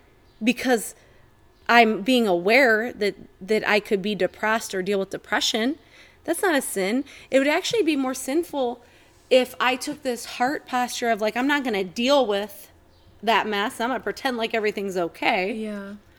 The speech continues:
Speaker 1: And then I start <laughs> doing things that aren't honoring and glorifying to God.
Speaker 2: Mm.
Speaker 1: Does that make
Speaker 2: To
Speaker 1: sense?
Speaker 2: cope with
Speaker 1: To
Speaker 2: that.
Speaker 1: cope with it.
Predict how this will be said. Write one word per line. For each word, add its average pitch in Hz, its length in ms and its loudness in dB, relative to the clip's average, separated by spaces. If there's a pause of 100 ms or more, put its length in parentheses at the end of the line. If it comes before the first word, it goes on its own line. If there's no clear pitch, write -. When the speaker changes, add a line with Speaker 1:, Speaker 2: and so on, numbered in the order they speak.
(340)
Speaker 1:
And 254 140 4
then 247 120 2
I 240 120 4
start 233 360 -2
<laughs> 254 100 0
doing 294 340 6
things 240 680 -4 (1080)
that 240 220 6
aren't 240 220 -2
honoring 226 320 -2
and 185 80 -6
glorifying 196 400 -2
to 185 60 -2
God. 151 300 -6 (180)
Speaker 2:
Mm. 190 340 -10 (680)
Speaker 1:
Does - 80 -12
that 302 80 2
make 359 100 0
Speaker 2:
To 254 60 0
Speaker 1:
sense? 349 140 0
Speaker 2:
cope 220 240 -2
with 196 180 -8
Speaker 1:
To 254 100 -2
Speaker 2:
that. 254 60 -4
Speaker 1:
cope 240 180 4
with 175 160 -4
it. 135 140 -8